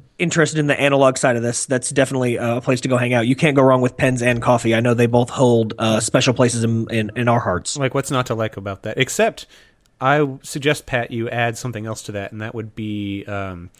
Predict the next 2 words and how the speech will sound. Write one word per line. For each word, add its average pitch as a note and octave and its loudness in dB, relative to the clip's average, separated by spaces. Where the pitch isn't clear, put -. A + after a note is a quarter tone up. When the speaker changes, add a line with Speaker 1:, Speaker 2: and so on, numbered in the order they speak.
Speaker 2:
stroopwafels. - -4
Uh, A2+ -14